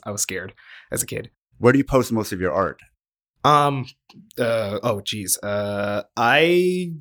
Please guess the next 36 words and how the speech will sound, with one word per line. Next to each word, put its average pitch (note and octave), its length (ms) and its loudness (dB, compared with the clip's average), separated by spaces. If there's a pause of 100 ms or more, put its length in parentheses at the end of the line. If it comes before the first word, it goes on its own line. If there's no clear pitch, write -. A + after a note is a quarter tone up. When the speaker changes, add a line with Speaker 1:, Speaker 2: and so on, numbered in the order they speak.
(1400)
Speaker 1:
post, - 880 0 (680)
I - 120 6
don't G4 100 4
know, G#3+ 400 6
'cause D#3+ 140 2
I'll D#3 100 8
post F#3+ 320 4
some G#3 140 2
on E3+ 100 2
DeviantArt F#3 640 2
if C#3 160 -2
I C#3 80 4
think D3 240 0
it C3 80 0
looks C3+ 260 -2
nice B2+ 260 0
enough. G3 440 -2 (440)
And C#3 160 0
then C3 300 0
I'll, B2 540 2
I B2 60 -2
don't F3 180 -2
post - 240 0
on C3 100 -4
Tumblr C3 340 -6
anymore A2 520 -6
because, - 520 -6 (1160)
because B2 240 -4
it's G#2+ 100 -8
Tumblr. A2 380 -4 (240)
Um, G#2+ 380 -4
<laughs> - 40 -6 (680)
and, C3+ 460 2
uh, A2 220 -8
what G#2 220 -6
else? - 380 -10